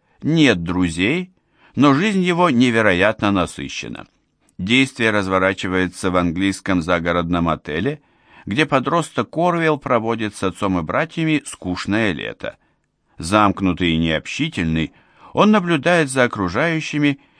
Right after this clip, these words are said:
безжалостно подмечая все их изъяны. Он исследует округу, в безлюдной церкви стыдливо пробует вино для причастия,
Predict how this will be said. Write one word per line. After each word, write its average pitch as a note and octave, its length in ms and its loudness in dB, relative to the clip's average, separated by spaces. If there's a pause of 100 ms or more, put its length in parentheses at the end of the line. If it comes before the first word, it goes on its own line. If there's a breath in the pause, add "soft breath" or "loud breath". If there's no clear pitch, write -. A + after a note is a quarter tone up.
(100)
безжалостно C3+ 760 4
подмечая G2+ 720 2
все F2 360 0
их F2 140 -4
изъяны. D#2+ 480 -4 (680)
Он G3 240 4
исследует D#3+ 680 -2
округу, F#2+ 640 -2 (640 soft breath)
в E2+ 60 -6
безлюдной A#2+ 560 2
церкви A#2 440 0
стыдливо G2 600 0
пробует F#2 720 -2 (120)
вино F#2 440 4
для E2+ 180 0
причастия, F2 880 -2